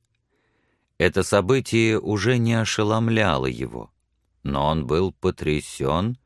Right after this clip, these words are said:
и огорчен, как может огорчаться только сильный человек, потерявший свою силу. А результат был слишком очевиден,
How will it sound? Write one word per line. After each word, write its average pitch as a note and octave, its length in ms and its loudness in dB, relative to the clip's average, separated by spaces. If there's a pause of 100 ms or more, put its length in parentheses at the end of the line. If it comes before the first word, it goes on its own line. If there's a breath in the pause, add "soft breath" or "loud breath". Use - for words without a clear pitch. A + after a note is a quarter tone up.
(180)
и D2 80 -4
огорчен, D2 880 -2 (320 soft breath)
как D2+ 160 0
может D2+ 320 -2
огорчаться D#2+ 720 0
только F#2 340 0
сильный E2 640 0
человек, C#2+ 720 -2 (340)
потерявший D#2 800 2
свою C#2+ 420 -2
силу. A#1+ 520 -8 (1300 soft breath)
А E2+ 160 4
результат F#2 1160 0
был B2 380 -2
слишком A#2+ 1000 -2
очевиден, D#2+ 1080 0